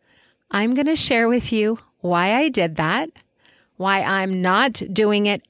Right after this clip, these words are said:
anymore, and how I hope I can help you if you're doing the same darn thing. But first, I want to thank you for joining me today, spending a little time with me again this week.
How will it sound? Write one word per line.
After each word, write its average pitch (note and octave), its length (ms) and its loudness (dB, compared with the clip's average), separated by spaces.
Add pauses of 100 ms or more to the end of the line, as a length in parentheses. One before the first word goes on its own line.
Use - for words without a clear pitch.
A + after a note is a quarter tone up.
anymore, F#3 760 0 (680)
and G#3+ 140 2
how A3+ 280 2
I B3 120 2
hope F#3+ 380 0 (100)
I G3+ 100 -2
can G3 200 -2
help F3+ 280 -4
you D#3+ 240 0 (300)
if - 260 -4
you're B3 120 0
doing F3+ 440 0 (120)
the E3+ 180 -2
same A3 680 0 (200)
darn F3+ 540 0 (120)
thing. - 440 -6 (1040)
But C4 180 2
first, - 680 -2 (120)
I B3+ 140 2
want F4+ 260 2
to - 60 -10
thank A3 320 -2
you A#3+ 320 0
for A3+ 220 -2
joining A3 340 0
me A#3 100 0
today, G#3 420 0
spending C#4 420 0
a D4+ 80 0
little D#4+ 200 0
time B3 360 0
with B3 200 -2
me A#3 120 2
again G3 260 -2
this G3+ 260 -2
week. A3 380 -2